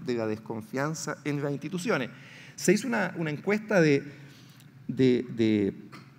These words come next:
el Consejo para la Transparencia, donde, donde está destacadamente trabajando Gloria, en la región de la Araucanía específicamente, el año pasado, y se le preguntó, "¿Usted cree que los casos de corrupción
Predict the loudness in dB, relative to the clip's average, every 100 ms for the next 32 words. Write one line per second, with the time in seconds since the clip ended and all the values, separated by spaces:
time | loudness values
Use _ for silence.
0 | -20 -20 -2 2 4 6 6 6 6 4
1 | 4 2 0 0 2 2 2 0 0 0
2 | -2 -2 -2 0 -2 -2 -6 -12 -4 -2
3 | -2 -2 -2 0 0 0 -2 -4 -4 -2
4 | -2 -2 0 2 6 6 4 0 -4 -14
5 | -6 0 4 6 6 4 4 4 4 4
6 | 2 2 4 4 2 0 -2 0 4 4
7 | 2 -2 -4 0 2 2 0 2 2 2
8 | -2 -12 -20 -20 -8 -4 0 2 4 4
9 | 4 6 6 6 4 4 4 4 4 4
10 | 4 4 0 2 2 2 0 -2 -4 0
11 | 4 4 0